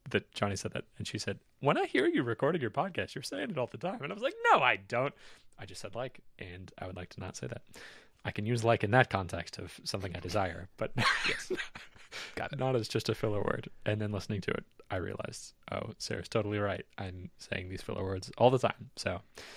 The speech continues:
Speaker 1: extra little, uh, cog-, ah, there we go. Extra
Speaker 2: Nah,
Speaker 1: little
Speaker 2: uh,
Speaker 1: cognitive
Speaker 2: <laughs>
Speaker 1: challenge. I'd rather
Speaker 2: Yeah.
Speaker 1: just pause.
Speaker 2: I
Speaker 1: I'd rather just have a little,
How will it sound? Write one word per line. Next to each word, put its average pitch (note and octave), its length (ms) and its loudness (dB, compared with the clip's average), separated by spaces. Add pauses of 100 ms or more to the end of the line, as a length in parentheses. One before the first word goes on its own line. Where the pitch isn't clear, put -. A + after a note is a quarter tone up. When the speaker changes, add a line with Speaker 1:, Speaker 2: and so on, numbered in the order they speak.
(500)
Speaker 1:
extra A2+ 320 4
little, C3 400 2
uh, C3+ 380 4 (100)
cog-, B2+ 280 0
ah, D#3+ 300 10
there B2+ 140 2
we D3 80 2
go. E3+ 240 6
Extra C#3+ 340 2
Speaker 2:
Nah, C#3 80 6
Speaker 1:
little D3+ 340 12
Speaker 2:
uh, D3+ 60 12
Speaker 1:
cognitive C#3+ 380 2
Speaker 2:
<laughs> - 1000 -8
Speaker 1:
challenge. G2 720 -4 (380)
I'd C#3+ 140 8
rather A3 180 8
Speaker 2:
Yeah. G3 60 2
Speaker 1:
just - 180 0
pause. F#2 380 4
Speaker 2:
I D3+ 160 12
Speaker 1:
I'd G2+ 100 -4
rather G#2 160 0
just - 160 -8
have G#2+ 100 -2
a G2 40 -4
little, F#2+ 220 0